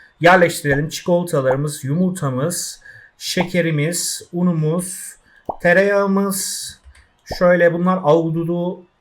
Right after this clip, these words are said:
taneleri gibi bir şey galiba. Çilek. Bunları herhalde sos için kullanacağız yani. Öyle tahmin ediyorum ben. Şimdi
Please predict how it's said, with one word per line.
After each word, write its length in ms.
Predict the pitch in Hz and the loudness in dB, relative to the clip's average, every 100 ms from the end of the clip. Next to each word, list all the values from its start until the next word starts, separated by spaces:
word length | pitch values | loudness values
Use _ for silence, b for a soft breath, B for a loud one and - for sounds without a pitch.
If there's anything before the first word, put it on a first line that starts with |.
| _ | _
taneleri 500 | - 147 147 151 165 | -4 -2 0 -2 -2
gibi 220 | 143 139 | -4 -4
bir 60 | 156 | -4
şey 160 | 180 | 0
galiba. 320 | 160 113 110 113 | 2 2 2 -2
Çilek. 480 | - 151 151 - - | -2 -2 -2 -6 -8
Bunları 280 | 143 156 170 | -4 0 2
herhalde 320 | 190 143 143 | 2 2 0
sos 320 | 165 185 180 | -4 -6 -6
için 260 | 147 - 180 | -6 -6 -6
kullanacağız 680 | 147 143 160 156 180 131 107 | -6 -6 -4 -2 0 0 0
yani. 340 | 107 107 104 B B B _ | -4 -4 -8 B B B _
Öyle 300 | 180 185 156 | 0 4 6
tahmin 380 | 156 151 143 175 | 4 2 0 -2
ediyorum 420 | 151 139 123 107 | -4 -2 -2 -2
ben. 100 | 104 | -6
Şimdi 500 | 101 - 226 139 104 | -8 -4 -2 0 -2